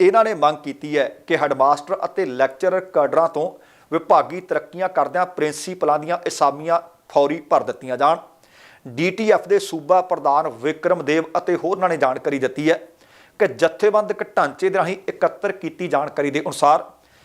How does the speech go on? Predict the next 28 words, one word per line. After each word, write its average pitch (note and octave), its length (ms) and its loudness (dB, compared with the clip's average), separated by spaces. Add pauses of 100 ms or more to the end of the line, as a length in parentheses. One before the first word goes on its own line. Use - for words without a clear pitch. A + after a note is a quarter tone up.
(160)
ਮਾਨਸਾ D#3+ 640 4
ਜ਼ਿਲ੍ਹੇ F#3+ 180 -2
ਦੇ G#3 120 2
ਤਿਹੱਤਰ D#3 520 -2
ਸਰਕਾਰੀ D#3+ 540 0
ਸੀਨੀਅਰ G3 380 -4
ਸੈਕੰਡਰੀ D#3+ 480 -4
ਸਕੂਲਾਂ C#3 380 -2
ਦੇ C3 80 -2
ਵਿੱਚੋਂ C3+ 300 0 (380)
ਸੱਠ, - 440 0 (560)
ਬਰਨਾਲੇ D#3+ 540 2
ਦੇ F#3 160 0
ਸੰਤਾਲੀ E3 520 0
ਵਿੱਚੋਂ D#3+ 280 -8 (100)
ਛੱਤੀ E3+ 340 -8
ਸਕੂਲਾਂ D#3 480 -2
ਵਿੱਚ F3 160 -6
ਪ੍ਰਿੰਸੀਪਲ D#3 680 -2
ਦੀਆਂ E3+ 200 -8 (120)
ਅਸਾਮੀਆਂ D#3+ 440 -2
ਖਾਲੀ D3 260 0
ਪਈਆਂ B2+ 280 -6
ਨੇ। E3 100 -2 (800)
ਇੱਥੇ F#3 340 4
ਪ੍ਰਿੰਸੀਪਲਾਂ F3+ 680 -2
ਦੀ F3+ 100 -6
ਮੌਜੂਦਗੀ D3+ 640 -4